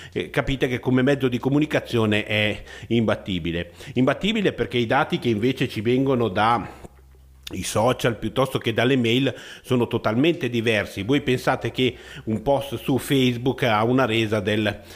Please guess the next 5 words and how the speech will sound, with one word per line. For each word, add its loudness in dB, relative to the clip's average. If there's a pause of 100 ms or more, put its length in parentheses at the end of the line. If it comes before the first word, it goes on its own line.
(180)
dodici 0
quindici -2
per 0
cento? 0 (540)
Quindi 0